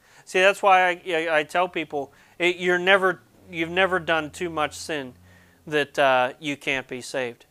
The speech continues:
Never. Jesus is always there, willing and able to save it.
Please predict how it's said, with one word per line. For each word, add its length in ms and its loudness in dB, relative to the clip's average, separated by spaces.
Never. 440 -2
Jesus 520 -4
is 140 -10
always 440 -2
there, 240 -2
willing 440 -6
and 100 -10
able 260 -8
to 100 -12
save 340 -10
it. 100 -20